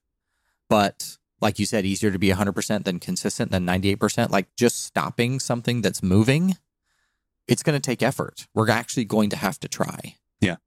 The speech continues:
Speaker 1: Which is weird. Like, it's developed its own momentum.
Speaker 2: Clearly. I mean,
Speaker 1: Yeah, the, it just keeps
Speaker 2: look at the numbers.
Speaker 1: Yeah, the numbers are
Speaker 2: <laughs>
Speaker 1: growing, but it's time. Something,
Speaker 2: Yeah.
Speaker 1: Colin, you and I have talked about when we did our episodes on when to stop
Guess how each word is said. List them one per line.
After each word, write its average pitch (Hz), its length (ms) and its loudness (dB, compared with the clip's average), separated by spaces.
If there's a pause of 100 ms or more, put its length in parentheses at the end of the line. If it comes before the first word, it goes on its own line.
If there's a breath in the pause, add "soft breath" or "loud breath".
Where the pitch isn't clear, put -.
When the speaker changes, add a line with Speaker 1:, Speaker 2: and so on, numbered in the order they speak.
Speaker 1:
Which - 180 0
is 95 140 0
weird. 104 480 2 (420)
Like, - 180 4 (500)
it's - 180 -2 (120)
developed 113 340 2
its 113 140 -4
own 107 100 0
momentum. 127 520 2 (460 loud breath)
Speaker 2:
Clearly. 123 520 2 (160)
I 107 40 2
mean, 104 300 2
Speaker 1:
Yeah, 143 220 6 (180)
the, 113 160 2
it 120 80 0
just - 260 -4
keeps - 100 -6
Speaker 2:
look 156 100 4
at 180 40 2
the 220 60 2
numbers. 220 460 4
Speaker 1:
Yeah, 151 140 6
the - 200 -4
numbers 139 320 2
are 113 80 0
Speaker 2:
<laughs> - 0 -
Speaker 1:
growing, 147 440 2 (600 loud breath)
but 110 160 4 (260)
it's - 180 2
time. 151 360 -2 (680)
Something, 123 340 4
Speaker 2:
Yeah. - 40 -8
Speaker 1:
Colin, 113 260 6
you 104 120 6
and 107 80 4
I 104 60 4
have 98 120 0
talked - 280 -2
about 92 360 0 (520 soft breath)
when 98 340 4
we 98 80 4
did 98 160 4
our 95 120 4
episodes 95 480 -2
on 90 240 -2
when 95 280 2
to 95 100 -10
stop - 400 -4